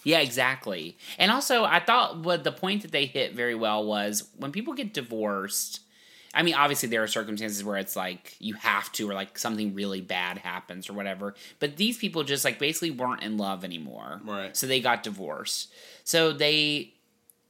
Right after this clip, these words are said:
Speaker 1: but when you're fighting and you're arguing, you, like, hurt each other unnecessarily, and you don't even mean to.
Speaker 2: Right.
Speaker 1: And I thought the movie did a good job of, like,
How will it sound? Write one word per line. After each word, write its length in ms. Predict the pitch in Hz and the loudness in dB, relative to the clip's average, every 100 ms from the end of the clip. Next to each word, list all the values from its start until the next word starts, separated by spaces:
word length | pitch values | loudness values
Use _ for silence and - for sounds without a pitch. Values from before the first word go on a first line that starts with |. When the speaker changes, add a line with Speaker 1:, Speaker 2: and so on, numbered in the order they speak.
| 135 | -4
Speaker 1:
but 220 | 147 156 156 | 2 2 4
when 180 | 165 | 2
you're 140 | 160 143 | 2 -2
fighting 560 | - 139 151 165 160 | 2 2 4 2 0
and 100 | 151 | -2
you're 80 | 127 | 0
arguing, 400 | 120 139 135 127 | 2 0 0 -2
you, 240 | 120 120 120 | -2 -2 0
like, 240 | 113 104 | 0 -2
hurt 340 | - 143 156 | -6 -4 -2
each 240 | 147 120 - | -4 -2 2
other 600 | 113 107 107 107 104 - - 127 | 2 2 0 0 -2 -4 -8 -4
unnecessarily, 1200 | 131 120 - 107 - 110 110 101 98 90 95 - | -2 0 2 0 0 0 0 -2 -4 -4 -6 -6
and 80 | 123 | -4
you 80 | 120 | -2
don't 100 | 120 | -2
even 240 | 107 101 101 | -2 -2 0
mean 260 | 101 101 - | 0 -2 -4
to. 380 | 69 69 - - - | -8 -8 -10 -16 -10
Speaker 2:
Right. 240 | 117 104 104 | -6 -4 0
Speaker 1:
And 40 | 127 | 4
I 120 | 135 | 4
thought 300 | 156 147 143 | 6 4 4
the 60 | 123 | -2
movie 280 | 120 117 | -2 -2
did 200 | 107 110 | -2 -2
a 40 | 104 | -2
good 280 | 101 104 98 | -2 -2 -2
job 560 | 104 98 95 90 92 | -2 -2 -2 -4 -6
of, 180 | 73 101 | -6 -4
like, 420 | 104 95 95 - | -2 -2 -4 -14